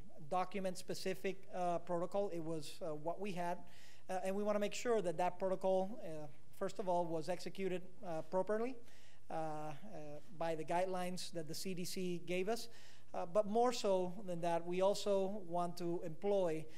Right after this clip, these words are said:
uh, the most recent and, uh, up-to-date science, uh, so that we can, uh, you know, uh, properly and scientifically estimate,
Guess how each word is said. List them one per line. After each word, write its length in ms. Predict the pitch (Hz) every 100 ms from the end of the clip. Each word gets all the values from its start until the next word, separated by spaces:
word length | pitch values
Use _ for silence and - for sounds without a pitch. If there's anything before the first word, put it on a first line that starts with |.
| - - -
uh, 440 | 175 160 156 151 147
the 180 | 156 151 165
most 300 | 185 180 -
recent 560 | 185 220 - 175 170 - 226
and, 360 | 175 160 151 151
uh, 220 | 151 151 -
up-to-date 480 | 175 180 180 165
science, 580 | - 202 196 175 156 - - - - - 190
uh, 200 | 165 160
so 220 | - 185
that 140 | 185
we 100 | 185
can, 200 | 185 185 185 -
uh, 280 | 180 165 147 165 - -
you 80 | 165
know, 180 | 151 147 - -
uh, 40 | 156 -
properly 540 | 208 202 208 170 160 160
and 140 | 156
scientifically 800 | - 185 175 214 185 175 170 165 -
estimate, 540 | 196 202 185 165 151